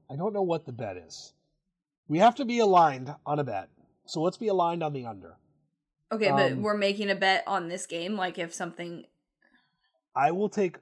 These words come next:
Speaker 1: Oregon minus fourteen and a half.
Speaker 2: Okay.
Speaker 1: And you will take,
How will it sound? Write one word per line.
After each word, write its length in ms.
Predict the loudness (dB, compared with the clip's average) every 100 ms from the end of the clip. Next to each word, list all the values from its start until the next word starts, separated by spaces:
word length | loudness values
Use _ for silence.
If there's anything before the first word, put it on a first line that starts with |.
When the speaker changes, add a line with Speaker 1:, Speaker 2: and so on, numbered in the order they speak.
| _
Speaker 1:
Oregon 380 | -4 -4 -4 -8
minus 340 | -8 -8 -10 -10
fourteen 420 | -10 -12 -12 -12
and 100 | -12
a 40 |
half. 360 | -14 -16 -18 -20 _
Speaker 2:
Okay. 320 | -10 -8 -8 -12 _ _ _ _ _ _ _ _ -14
Speaker 1:
And 320 | -10 -10 -8
you 300 | -6 -4 -2
will 180 | -4 -6
take, 440 | -6 -6 -8 -12